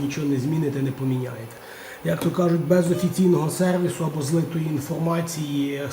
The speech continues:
сучасна техніка перетворюється на груду металобрухту. Е, йду курити даташити,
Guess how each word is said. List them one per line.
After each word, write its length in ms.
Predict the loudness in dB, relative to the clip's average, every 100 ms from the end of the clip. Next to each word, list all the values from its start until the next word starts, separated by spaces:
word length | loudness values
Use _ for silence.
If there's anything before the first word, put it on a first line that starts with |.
| -6
сучасна 420 | -4 -4 -4 -6 -4
техніка 420 | -4 -4 -4 -6 -6
перетворюється 580 | -6 -6 -4 -4 -4 -4
на 120 | -2
груду 360 | 0 -2 0 -2
металобрухту. 680 | -2 -2 -2 -4 -8 -8 -12 -14 -16 -14 -14 -14 -8 -2
Е, 120 | 0
йду 540 | 2 2 4 4 4
курити 400 | 2 4 4 4
даташити, 680 | 2 2 2 2 2 2